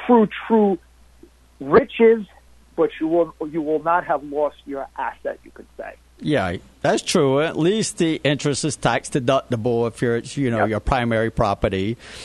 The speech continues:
Speaker 2: And there is some other tax benefits, such as I think the, uh, property taxes are tax deductible.
Speaker 1: Mm-hmm.
Speaker 2: You know, one thing I did, which I wanna bring up real quick, is that I had hurricane windows put into my property,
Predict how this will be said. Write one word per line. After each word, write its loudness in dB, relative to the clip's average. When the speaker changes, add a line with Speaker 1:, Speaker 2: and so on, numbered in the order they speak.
Speaker 2:
And 0
there 2
is 0
some 0
other 2
tax -2
benefits, -2
such -4
as 0
I -2
think -4
the, 0
uh, 0
property 0
taxes -2
are -2
tax -4
deductible. -2
Speaker 1:
Mm-hmm. -10
Speaker 2:
You 2
know, 0
one 0
thing 0
I 2
did, 2
which -2
I 4
wanna -2
bring 0
up 0
real 2
quick, -2
is 2
that 2
I 0
had 0
hurricane 0
windows 0
put -2
into -2
my 0
property, 0